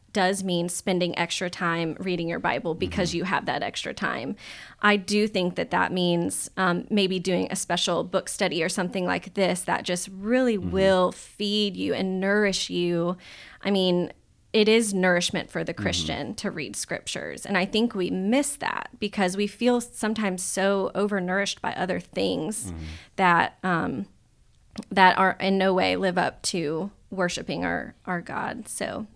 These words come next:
Speaker 1: I just
Speaker 2: Mm.
Speaker 1: think that it's, it's really important in this time to use that time and not to get to the end of the break and,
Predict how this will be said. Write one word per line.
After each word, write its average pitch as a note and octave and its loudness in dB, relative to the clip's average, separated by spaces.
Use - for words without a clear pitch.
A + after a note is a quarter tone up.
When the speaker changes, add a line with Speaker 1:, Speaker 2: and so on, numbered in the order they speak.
Speaker 1:
I G#3+ -4
just G3 -6
Speaker 2:
Mm. - -20
Speaker 1:
think F3+ -4
that F3 0
it's, - -12
it's G#3+ -6
really G#3 4
important F3 0
in E3 0
this E3+ -2
time F3 -2
to G3 -6
use F3 -2
that F3 2
time E3+ 0
and F3 2
not F3+ 4
to G3 -6
get - 0
to F#3+ -6
the E3 -4
end F3+ 0
of F3+ -6
the F#3 -4
break F#3 -2
and, F#3 -4